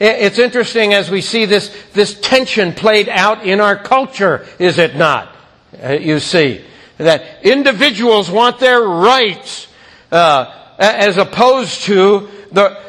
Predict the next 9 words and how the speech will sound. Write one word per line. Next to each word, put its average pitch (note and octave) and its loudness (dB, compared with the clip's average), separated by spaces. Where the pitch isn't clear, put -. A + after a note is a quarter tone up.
uh, - -2
uh, - -2
the F3 2
corporate G#3+ 0
unity F3 0
of G3 2
a G#3+ -2
body. G#3+ 0
And, F3+ 0